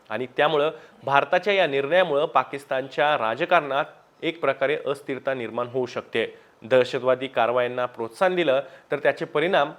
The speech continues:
पाकिस्तानलाही भोगावे लागतात, यासाठी भारत दबाव निर्माण करण्याचा प्रयत्न करतोय. पंतप्रधान नरेंद्र मोदींनी बिहारमधील कार्यक्रमातून दहशतवादाविरुद्ध कारवाई करण्याचा इशारा गुरुवारी दिलाय, पण त्याचा अर्थ भारताचा हेतू थेट युद्धाचा नाहीये,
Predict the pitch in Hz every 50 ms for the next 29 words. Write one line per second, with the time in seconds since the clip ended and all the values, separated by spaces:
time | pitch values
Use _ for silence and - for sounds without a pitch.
0 | - _ _ - 123 123 - - 165 160 - - 156 147 151 156 160 180 220 185
1 | 135 139 135 123 139 135 131 123 120 127 - - - - 135 127 131 - - -
2 | _ _ - 131 139 143 143 - 131 127 - 165 151 120 98 - 113 113 117 139
3 | 143 - 127 110 107 107 117 143 156 151 135 120 110 113 117 120 117 - 113 104
4 | 104 104 107 - 135 127 - 139 131 127 123 120 113 107 - 117 107 - - 113
5 | 107 104 - - - _ _ _ - 131 123 120 123 117 123 127 131 135 143 131
6 | 120 123 123 123 113 117 120 117 123 139 156 147 127 127 131 131 - - - -
7 | _ - 123 139 151 160 180 202 208 202 180 165 160 170 175 170 151 139 143 147
8 | - 147 147 139 127 117 - 135 139 147 127 98 92 95 104 110 113 117 - -
9 | 139 139 139 131 135 131 123 127 127 131 120 110 113 123 147 - - 120 113 120
10 | 135 151 156 - 127 113 113 120 123 - 135 113 117 113 - 170 151 127 127 139
11 | 135 120 113 120 127 135 147 135 127 113 113 113 107 104 98 92 - - - _
12 | _ _ - 170 165 135 123 120 - - - - _ _ _ - 139 127 - 151
13 | 143 - - 147 165 - 160 143 143 143 - - _ _ - 117 120 123 123 -
14 | 143 143 - - 151 123 131 127 - 143 139 143 - 139 139 139 - 127 131 127
15 | 113 110 139 127 120 - 123 113 110 107 104 107 104